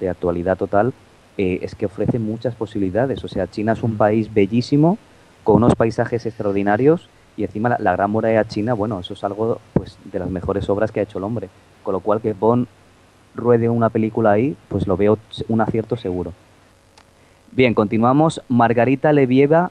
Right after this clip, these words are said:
Speaker 1: rumoreada chica Bond. Se ha sabido que a la actriz rusa de treinta y un años, Margarita Levieva, le han preguntado sobre su disponibilidad para octubre-noviembre de este año, una fecha muy familiar que hemos oído la propia boca de Daniel Craig.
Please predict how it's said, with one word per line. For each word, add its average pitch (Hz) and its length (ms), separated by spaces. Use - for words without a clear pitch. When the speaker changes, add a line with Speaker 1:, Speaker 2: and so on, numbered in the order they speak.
Speaker 1:
rumoreada 117 580
chica 131 280
Bond. 98 280
Se - 120
ha 131 60
sabido 151 380
que 135 100
a 123 40
la 113 80
actriz 127 220
rusa 135 300
de 131 80
treinta 107 260
y 104 60
un 120 140
años, 143 340
Margarita 104 520
Levieva, 117 520
le 120 120
han 131 100
preguntado 143 460
sobre 135 260
su 123 180
disponibilidad 127 760
para 113 180
octubre-noviembre 127 800
de 117 60
este 113 240
año, 90 240
una 127 220
fecha 139 260
muy 135 160
familiar 135 440
que 135 80
hemos 123 220
oído 127 200
la 123 120
propia 120 260
boca 127 260
de 117 60
Daniel 113 280
Craig. 92 260